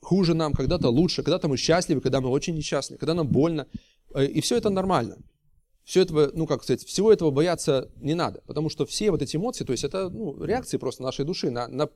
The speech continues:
на, на события, на факты, которые происходят в нашей жизни. Дело в том, что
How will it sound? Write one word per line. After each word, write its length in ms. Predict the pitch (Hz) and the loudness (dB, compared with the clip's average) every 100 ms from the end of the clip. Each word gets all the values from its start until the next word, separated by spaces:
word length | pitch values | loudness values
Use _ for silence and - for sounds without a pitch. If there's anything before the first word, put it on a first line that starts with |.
| - | -8
на, 240 | 143 165 | -4 -2
на 140 | 156 156 | -2 -4
события, 420 | 190 185 143 104 | -2 -2 -2 -4
на 240 | 110 120 _ _ | -8 -10 _ _
факты, 360 | 170 - - - _ _ _ | -2 -2 -16 -18 _ _ _
которые 500 | 120 117 113 110 104 _ _ | -6 -4 -4 -4 -8 _ _
происходят 420 | 120 - 117 107 | -8 -6 -6 -6
в 20 | |
нашей 260 | 101 - 101 | -10 -12 -12
жизни. 260 | 92 - _ _ _ | -14 -16 _ _ _
Дело 340 | 143 123 214 214 | -4 2 2 4
в 40 | |
том, 140 | 247 | 0
что 360 | 185 196 165 - | 0 2 2 0